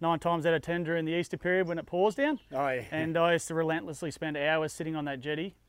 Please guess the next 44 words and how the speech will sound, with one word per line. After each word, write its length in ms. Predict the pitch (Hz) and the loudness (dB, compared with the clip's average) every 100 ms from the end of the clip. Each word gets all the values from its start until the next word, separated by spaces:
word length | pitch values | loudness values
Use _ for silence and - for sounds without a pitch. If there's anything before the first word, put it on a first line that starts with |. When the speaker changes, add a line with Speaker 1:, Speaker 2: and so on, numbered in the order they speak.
| _ _ - | _ _ -12
Speaker 1:
uh, 200 | 135 131 | -8 -8
chasing 420 | - 147 135 123 | -6 -6 -6 -10
fish, 380 | - 147 - - | -10 -10 -10 -12
and 80 | 143 | -8
that's 140 | 143 | -8
just 140 | 147 - | -8 -2
what 120 | 151 | 0
I 80 | 135 | 0
did. 280 | 151 196 - - - _ - | 0 -2 -2 -14 -20 _ -8
And 80 | |
it 80 | 151 | -6
just 160 | 151 - | -6 0
sort 180 | 175 175 | 2 2
of 220 | 147 151 - - - _ _ | 0 -6 -12 -20 -20 _ _
brought 200 | 190 196 | 6 8
a 40 | 180 | 8
love 340 | 170 190 190 | 8 8 8
to 80 | 190 | 2
the 120 | 165 | 2
area 260 | 170 196 196 | 4 4 4
for 220 | - 226 | 2 0
me 160 | 320 - _ - _ _ | 0 -4 _ -20 _ _
and 240 | 170 170 156 | -4 -4 4
brought 220 | 185 185 | 4 4
me 80 | 165 | 0
back, 340 | 175 269 - - | 0 -2 -6 -18
and 80 | 165 | -16
that's 160 | 160 | -10
why 100 | 175 | -6
we're 200 | 170 165 | -4 -4
here. 160 | 208 277 - _ _ _ _ _ _ _ _ - | -4 -6 -12 _ _ _ _ _ _ _ _ -6
Speaker 2:
What 220 | 240 254 | 0 2
is 160 | 202 - | 0 2
so 220 | 175 151 | 4 4
special 540 | - - 156 - 143 | 0 0 2 4 2
about 280 | 131 139 143 | 4 6 6
the 100 | 131 | 4
Hinchinbrook 600 | 117 131 - 120 123 - | 0 -2 -4 -4 -4 0
area? 260 | 123 120 120 | 2 2 2
Doesn't 200 | 165 175 | 0 2
matter 240 | 170 160 | 4 4
where 220 | 151 156 | 4 4
you 180 | 151 143 | 4 8
are 240 | 143 135 | 10 10